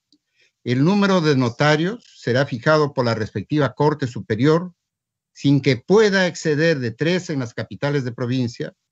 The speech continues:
de seis en las de departamento o provincia litoral y de veinte en la capital de la República".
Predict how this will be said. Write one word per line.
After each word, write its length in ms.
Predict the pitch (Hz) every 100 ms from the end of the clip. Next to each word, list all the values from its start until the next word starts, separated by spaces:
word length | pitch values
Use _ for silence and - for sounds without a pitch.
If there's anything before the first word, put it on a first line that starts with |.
| _ _ _
de 220 | 104 131 120
seis 460 | - 185 202 -
en 120 | 160
las 160 | 135 120
de 140 | 147
departamento 960 | 156 117 120 117 120 131 135 135 160 -
o 140 | 113 98
provincia 480 | 107 123 151 151
litoral 640 | 123 120 139 120 139 180 - _ _ _
y 140 | 120
de 140 | 120 117
veinte 540 | 151 196 180 185 175 -
en 140 | 117
la 100 | 104
capital 420 | 98 87 85 110
de 100 | 101
la 100 | 90
República". 720 | 90 82 _ 92 85 69 _